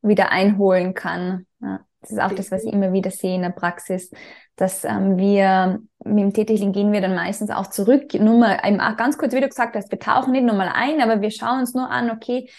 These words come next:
was war denn die erste Erfahrung, die mit dem Thema jetzt gerade in Verbindung steht? Und meistens ist das irgendwas in der Kindheit.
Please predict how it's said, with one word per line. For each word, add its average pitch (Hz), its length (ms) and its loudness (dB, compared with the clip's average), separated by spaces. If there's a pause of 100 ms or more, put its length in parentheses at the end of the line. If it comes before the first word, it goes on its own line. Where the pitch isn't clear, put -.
(140)
was 226 240 -2
war 226 100 6
denn 220 120 4
die 220 140 2
erste - 360 0
Erfahrung, 240 480 0
die 233 100 -2
mit 226 160 -2
dem 208 140 -2
Thema 254 280 -2
jetzt 233 320 -2
gerade 220 200 -2
in 220 80 -2
Verbindung 208 420 -2
steht? - 480 -10
Und 214 100 4
meistens 214 420 2
ist 214 180 -2
das 202 60 -4
irgendwas 208 240 -2
in 208 80 2
der 196 80 0
Kindheit. 190 600 -4